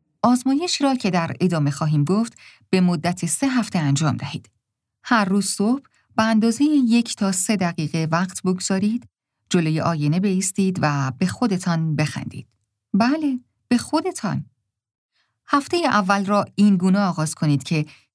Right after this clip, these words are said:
طرحی از خنده بر لبان خود بنشانید. صرفاً با لب‌هایتان. شاید کمی هم دندانهایتان معلوم شود. هفته دوم سعی کنید با چشمانتان هم بخندید و ببینید چه فرقی ایجاد شده.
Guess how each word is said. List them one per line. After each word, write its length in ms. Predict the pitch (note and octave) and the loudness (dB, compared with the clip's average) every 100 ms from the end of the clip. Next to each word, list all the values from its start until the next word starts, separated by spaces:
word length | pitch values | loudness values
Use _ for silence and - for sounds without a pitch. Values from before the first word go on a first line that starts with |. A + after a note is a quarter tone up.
| _ | _
طرحی 460 | - D#4 D4+ - D#3 | -2 0 0 -2 -2
از 160 | D#3 | -2
خنده 320 | - F3 D3+ | -2 0 2
بر 160 | D3 D#3+ | 0 0
لبان 420 | D#3 D#3 D3+ C3+ | 0 0 0 -2
خود 220 | D3 C3+ | -2 -4
بنشانید. 640 | B2 A2+ B2+ - - - _ _ _ _ _ _ | -2 0 0 -2 -6 -12 _ _ _ _ _ _
صرفاً 440 | - C4 B3+ F4 F4+ B3 | -2 0 0 -2 0 2
با 100 | G3 | 2
لب‌هایتان. 680 | F3+ D#3 - F#3 - F3 - _ _ _ _ | 0 -2 -4 -4 -6 -8 -16 _ _ _ _
شاید 440 | - - E4+ F4 - | -4 -2 -2 -4 -6
کمی 400 | - E4 F4 D4+ | -6 -4 0 2
هم 260 | B3+ A3+ | 2 2
دندانهایتان 880 | F#3+ F3+ E3+ E3 F3 G3 G3 F#3 F3+ | 2 0 0 -2 -2 -2 -2 0 0
معلوم 360 | D#3 C3 C3 - | 0 0 -2 -4
شود. 340 | - - - _ _ _ _ _ _ _ _ - | -8 -12 -16 _ _ _ _ _ _ _ _ -2
هفته 420 | F#3 F3+ F#3 E3 | -2 0 -2 0
دوم 560 | D#3+ D#3+ D#3 G3+ G3+ G3 _ - | -2 -2 0 2 2 -2 _ -12
سعی 340 | - F#3+ F3+ | -2 0 0
کنید 400 | F3+ G3+ F#3+ F3+ | 2 2 2 0
با 120 | E3+ | -2
چشمانتان 840 | F3+ - G3+ F#3 - G#3+ F#3 F#3 E3+ | -2 -2 -4 -2 2 2 2 0 -2
هم 180 | E3 D3+ | 0 -2
بخندید 640 | E3+ E3+ C#3+ C3+ C3 - - - _ | -2 -2 0 0 -4 -6 -18 -20 _
و 280 | F#3 F3+ E3+ F3 | 0 0 -2 0
ببینید 440 | B3+ B3+ A#3 A#3 | 2 4 4 4
چه 220 | A#3 - B3 | 0 -4 -4
فرقی 380 | - D3+ C#3 | -2 -4 -2
ایجاد 380 | D3 D3 C#3 - | -2 0 -4 -6
شده. 260 | - - | -6 -6